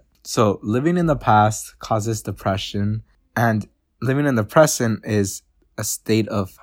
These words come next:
happiness, while living for the future causes anxiety.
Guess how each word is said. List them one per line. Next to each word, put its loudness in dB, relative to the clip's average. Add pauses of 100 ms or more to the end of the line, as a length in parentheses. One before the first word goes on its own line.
happiness, -4 (300)
while 8
living 0
for -4
the 0
future -2
causes -4
anxiety. -2